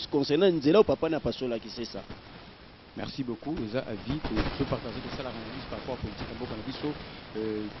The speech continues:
Speaker 2: Christian doit aller tourner avec, euh, une de nos concerts aussi à la Nabiso, à un niveau à Iliakuna,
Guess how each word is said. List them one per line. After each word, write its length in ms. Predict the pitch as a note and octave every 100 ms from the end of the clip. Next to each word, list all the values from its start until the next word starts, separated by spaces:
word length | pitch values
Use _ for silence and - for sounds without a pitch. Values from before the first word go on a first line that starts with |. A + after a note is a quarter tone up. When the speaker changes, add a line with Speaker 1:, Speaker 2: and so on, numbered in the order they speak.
| -
Speaker 2:
Christian 320 | B2+ C#3+ C#3 C3
doit 160 | C3
aller 80 | B2
tourner 240 | - A#2+ A#2+
avec, 160 | A#2 A#2+ -
euh, 480 | A2 G2+ G2 - -
une 160 | C3+ A#2+
de 80 | A2+
nos 80 |
concerts 320 | A2+ A2+ G#2+ A#2+
aussi 240 | G#2+ -
à 80 | A#2+
la 160 | G#2 G#2
Nabiso, 400 | A2+ A#2+ B2 C3 C3+ - - - -
à 80 | A2
un 80 | G#2
niveau 240 | A2 A2 A#2+
à 80 | G2+
Iliakuna, 560 | A2+ A2 G2+ - A#2+ A#2+